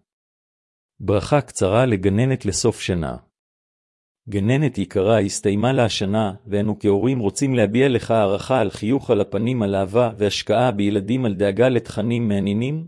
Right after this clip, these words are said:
ומשחקים מעשירים, קדמת כל ילד וילדה, והרגעת ילד שבכה.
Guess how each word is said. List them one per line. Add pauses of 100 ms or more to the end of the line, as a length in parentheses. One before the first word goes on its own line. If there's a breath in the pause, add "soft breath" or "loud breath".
ומשחקים
מעשירים,
קדמת
כל
ילד (160)
וילדה,
והרגעת
ילד
שבכה.